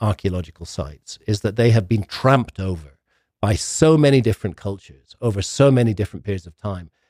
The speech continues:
that it's really hard to date them. Carbon dating only dates organic materials. It doesn't date stone. Those organic materials need to be in, in situ, in a position where they could only have been placed there at the time the megalith was put in place.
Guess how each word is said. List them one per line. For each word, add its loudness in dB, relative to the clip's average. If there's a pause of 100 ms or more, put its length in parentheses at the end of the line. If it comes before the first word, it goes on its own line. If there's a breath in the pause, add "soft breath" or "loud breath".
(140)
that -20
it's -16
really 4
hard -2
to -20
date -10
them. -20 (500 soft breath)
Carbon 4
dating 0 (520)
only 6
dates 0
organic -4
materials. -4
It -20
doesn't -2
date -6
stone. -12 (420)
Those 4
organic 2
materials 0
need 2
to -2
be 0
in, 2 (100)
in 2
situ, -2
in 0
a -2
position -2
where 0
they 0
could -4 (160)
only 6
have 2
been 2
placed 0
there 0
at -2
the -14
time 2
the 2
megalith -2
was -14
put -6
in -8
place. -12